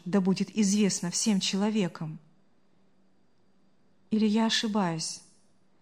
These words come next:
Дети рассмеялись, а жена обиделась. "Тебе бы только шутить! Вместо того, чтобы вступиться за свою семью,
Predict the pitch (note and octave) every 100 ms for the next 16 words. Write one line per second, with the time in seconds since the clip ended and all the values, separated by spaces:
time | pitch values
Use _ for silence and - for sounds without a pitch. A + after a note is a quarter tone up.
0 | _ _ _ _ _ _ _ _ _ F#3+
1 | G#3+ D4+ F#4 F4 - D4 G3 F3+ D#3+ E3
2 | - - - _ _ - G#3 G#3 B3+ D#4
3 | A3+ F#3+ D#3+ - D3 - - - _ _
4 | _ _ _ _ _ _ _ _ _ _
5 | _ _ _ _ - C4+ A#3 C#4 B3+ C#4
6 | D4 C4+ C#4 - - D#4 - A#3+ E3+ -
7 | - - - A3+ C#4 - C#4 D4 D#4 -
8 | A#3 A3+ - D4 C#4+ - A#3+ B3 - C4
9 | B3 C4+ C#4+ E4+ F#4+